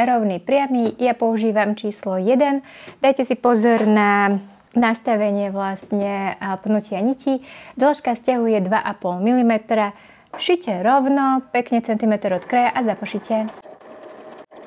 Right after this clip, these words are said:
No a takto to zopakujte aj na tých dlhších stranách. Teda častiach. Mm, dobre. A keď máte teda všetky tie tri časti, a, prešité, alebo teda zošité,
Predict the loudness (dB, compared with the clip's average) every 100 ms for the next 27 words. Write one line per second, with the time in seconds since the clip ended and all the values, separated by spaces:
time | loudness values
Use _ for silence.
0 | -20 -20 -20 -4 2 2 2 -2 -4 -2
1 | -2 0 0 0 2 0 0 -2 -2 -2
2 | -2 0 -2 -6 -6 -6 -6 -8 -6 -6
3 | -8 -16 _ _ _ _ _ _ _ -2
4 | -2 -4 -12 -6 -6 -6 -14 _ _ -20
5 | -20 -20 -20 -20 -20 -20 -20 -20 -20 -20
6 | -20 -20 -20 -20 -20 2 4 6 6 4
7 | 2 -6 -14 -10 -2 2 2 2 2 2
8 | 0 0 -2 -2 0 0 0 -2 0 -2
9 | -4 -6 -2 2 2 0 -6 -8 -8 -10
10 | -10 -12 -8 -2 0 -2 -6 _ _ -6
11 | -4 -2 -2 -2 -4 -4 -4